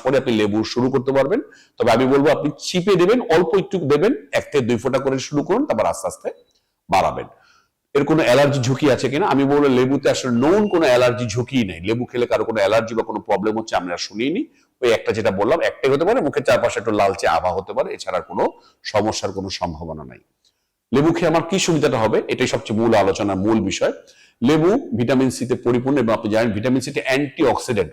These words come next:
অর্থাৎ আমাদের শরীরে যে সমস্ত শত্রু ঢুকছে, যখন জীবাণু ঢুকছে, এই ভিটামিন সি অ্যান্টিঅক্সিডেন্ট হিসাবে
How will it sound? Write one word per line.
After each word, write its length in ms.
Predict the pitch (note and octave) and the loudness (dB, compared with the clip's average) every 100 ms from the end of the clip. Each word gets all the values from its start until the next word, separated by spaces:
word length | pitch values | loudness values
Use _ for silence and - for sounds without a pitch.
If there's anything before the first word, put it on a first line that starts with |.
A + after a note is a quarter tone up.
| G#2 | -8
অর্থাৎ 180 | - C3 | -8 -6
আমাদের 340 | A#2 A#2 B2 D3+ | -4 -2 -2 -2
শরীরে 440 | - C#3 A2+ G2 D#3 - - _ - | -2 -4 -2 -2 -4 -8 -20 _ -6
যে 80 | C3 | -4
সমস্ত 380 | D#3+ D3 - D#3 F3 F3 - | -2 -2 -2 0 0 0 -2
শত্রু 360 | D#3+ E3 - E3 B2+ | -2 -2 0 2 2
ঢুকছে, 260 | D3+ - A2 | -2 -2 -2
যখন 200 | A2+ B2 G#2+ | 0 0 0
জীবাণু 280 | C3 D3 D#3 | 0 2 2
ঢুকছে, 280 | C3+ - D#3 - - _ | -2 -2 -4 -4 -14 _
এই 80 | A#2+ | -2
ভিটামিন 400 | A#2 B2+ D3 D#3 | 0 2 2 2
সি 120 | - F3+ | 0 -2
অ্যান্টিঅক্সিডেন্ট 720 | D#3 E3+ - G3+ - - F3+ D#3+ | 0 -2 0 0 0 0 0 0
হিসাবে 220 | D#3+ | 0